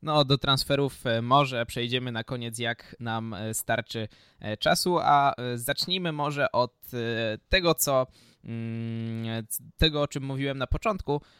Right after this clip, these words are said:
e, czyli szkółek, e, Borussii, e, Dortmund, za którą odpo-, będzie odpowiadał dzisiaj Adam. E, z Kacprem postara-, postaramy się zajrzeć, e, co tam piszczy w, mm, Schalke, no i, e, Maciek zajmie się kampusem Bayernu, e, Monachium.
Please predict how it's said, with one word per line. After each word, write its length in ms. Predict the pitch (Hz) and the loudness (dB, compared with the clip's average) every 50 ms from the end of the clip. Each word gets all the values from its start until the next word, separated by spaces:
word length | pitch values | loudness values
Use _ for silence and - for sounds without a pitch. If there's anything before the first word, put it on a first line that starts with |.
| _ - | _ -8
e, 180 | - 113 117 | -4 -4 -4
czyli 440 | - - 156 160 160 160 156 87 110 | -2 -2 -2 -2 -2 -2 -2 -2 -4
szkółek, 720 | 120 - - - - 156 160 151 127 113 107 98 _ - - | -4 -6 -8 -6 0 2 2 4 4 2 0 -2 _ -10 -8
e, 220 | 120 113 107 107 104 | -6 -4 -4 -4 -4
Borussii, 680 | 98 113 123 139 160 151 - - 156 143 127 104 73 | -2 0 0 0 0 -2 -4 -2 -2 -2 -4 -4 -4
e, 120 | 90 107 | -6 -6
Dortmund, 680 | 101 104 135 139 139 131 - 147 147 165 190 196 - - 127 117 | -2 0 0 0 0 -2 -4 -8 -6 -8 -10 -10 -12 -8 -8 -6
za 140 | 107 117 113 | -4 -6 -6
którą 340 | - - 117 120 113 98 107 | -8 -8 -8 -8 -6 -6 -8
odpo-, 260 | - - - 113 110 | -10 -12 -16 -12 -8
będzie 220 | 113 117 117 117 | -8 -8 -6 -8
odpowiadał 340 | 113 - - 120 117 113 113 | -8 -8 -8 -6 -6 -6 -6
dzisiaj 240 | 113 - - 117 80 | -8 -8 -8 -8 -6
Adam. 360 | - 151 170 175 175 170 165 - - - _ _ - | -4 -4 0 2 2 0 0 -2 -16 -20 _ _ -4
E, 120 | 117 117 | -4 -4
z 80 | - - | -4 0
Kacprem 380 | - 156 147 - - 131 120 | -2 -2 -2 -2 -6 -4 -4
postara-, 400 | 117 120 - - 117 120 117 - | -4 -6 -4 -2 -2 -2 -2 -2
postaramy 540 | - 127 120 - - 127 127 127 120 120 117 | -2 -2 -4 -2 -2 0 0 0 0 -2 -6
się 360 | - - 123 113 110 110 107 90 | -6 -4 -4 -4 -4 -4 -6 -6
zajrzeć, 680 | 120 117 117 135 127 135 123 123 113 113 - - - 123 | -4 0 4 4 4 4 2 -2 -6 -4 -2 -2 0 0
e, 140 | 110 107 | -2 -4
co 160 | - - 139 131 | -4 -4 -6 -2
tam 220 | - 123 117 113 | 0 -2 -2 0
piszczy 440 | - - 113 - - - - 110 104 | -2 -4 -2 -2 -2 -2 -2 -2 -2
w, 100 | 107 110 120 113 104 95 _ _ _ _ _ _ _ _ _ _ _ _ _ - | -4 -2 -4 -4 -4 -6 _ _ _ _ _ _ _ _ _ _ _ _ _ -2
mm, 380 | 147 131 123 120 120 120 117 | -2 0 0 0 2 4 4
Schalke, 460 | 113 - - 160 170 185 - 185 180 147 | 6 10 10 10 10 10 6 4 4 4
no 140 | 127 131 | 6 6
i, 140 | 139 139 131 - - - _ - | 6 6 6 4 0 -20 _ -8
e, 120 | - 107 107 | -4 -4 0
Maciek 400 | 110 113 120 - - 120 - - | 2 2 2 2 -2 -8 -8 -4
zajmie 280 | 113 110 113 110 110 | -2 -2 -2 -2 -2
się 120 | 107 - - | -4 -4 -6
kampusem 600 | - 120 104 110 - 127 120 - 113 110 113 - - | -4 -6 -4 0 2 2 2 2 -2 -4 -6 -8 -12
Bayernu, 600 | - 98 104 101 104 110 107 107 143 - 113 107 107 _ - - - _ - | -8 -6 -4 -2 0 0 0 0 -2 -2 -2 -4 -4 _ -14 -20 -20 _ -12
e, 220 | - 95 104 101 | -8 -6 -4 -4
Monachium. 760 | 98 104 107 113 123 131 120 107 - - - 76 64 - 64 | -2 0 4 4 6 6 6 4 4 0 -10 -12 -14 -14 -16